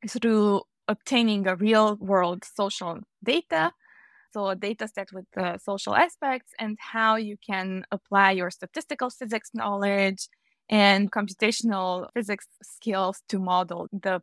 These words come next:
patterns that you reveal from there and the different behaviors. So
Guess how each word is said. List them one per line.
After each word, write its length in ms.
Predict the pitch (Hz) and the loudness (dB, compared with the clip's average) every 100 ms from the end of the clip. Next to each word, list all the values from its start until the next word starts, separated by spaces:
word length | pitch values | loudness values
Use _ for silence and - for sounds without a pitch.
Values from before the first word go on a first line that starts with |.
| - | -2
patterns 580 | 226 208 - 196 185 - | 2 2 2 -8 -8 -10
that 140 | 170 - | -14 -12
you 80 | 175 | -14
reveal 320 | 180 165 185 | -12 -10 -8
from 220 | - 180 175 | -6 -6 -4
there 420 | 180 175 175 180 - | -4 0 0 0 -4
and 260 | 175 175 - _ | -8 -8 -12 _
the 100 | 208 | -2
different 320 | 202 190 190 180 | 0 0 0 0
behaviors. 520 | 165 135 - - - _ _ _ | 0 -2 -4 -8 -10 _ _ _
So 480 | - - 247 247 | -8 4 8 8